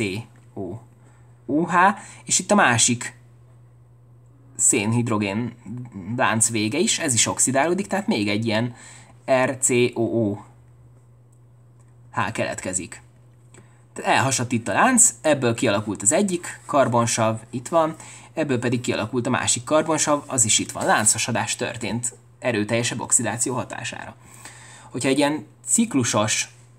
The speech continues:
vegyületet oxidálunk, akkor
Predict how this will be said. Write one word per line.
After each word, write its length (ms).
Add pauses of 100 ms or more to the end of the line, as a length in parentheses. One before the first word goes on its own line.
(1040)
vegyületet 640
oxidálunk, 680
akkor 420